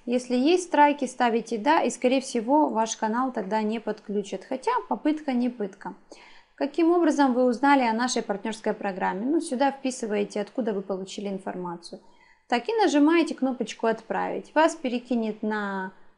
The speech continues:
страничку, где вас поблагодарят, а, вернее, вернёт на эту же страницу, и тут будет написано, что «Благодарим за подачу вашей заявки, мы рассмотрим её в ближайшее время».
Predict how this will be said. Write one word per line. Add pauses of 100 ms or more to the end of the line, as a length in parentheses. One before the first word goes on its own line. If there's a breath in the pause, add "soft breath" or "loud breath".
(120)
страничку,
где
вас
поблагодарят, (100)
а,
вернее,
вернёт (200)
на
эту
же
страницу,
и
тут
будет
написано,
что (500 soft breath)
«Благодарим (320)
за
подачу
вашей
заявки, (680)
мы
рассмотрим
её
в
ближайшее
время».